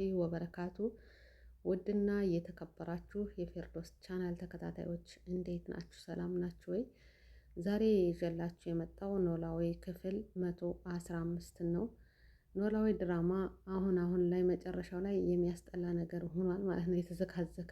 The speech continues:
ነገር፣ እ፣ ማለት ለህግ አካሎች፣ እ፣ ተፋጦ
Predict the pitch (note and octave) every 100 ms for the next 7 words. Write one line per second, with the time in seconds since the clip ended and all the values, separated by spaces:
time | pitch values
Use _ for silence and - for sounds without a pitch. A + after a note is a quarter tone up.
0 | E3+ E3 F3 - - - - - - -
1 | - F#3+ F3 F3 E3+ E3+ F3+ F#3 F#3+ A#3
2 | B3+ - F3 F3 F3+ F#3+ F3 - - -
3 | F#3 F3+ - F3+ G3+ B3 - - - -
4 | - - F3+ F3+ F3 F#3+ - F3+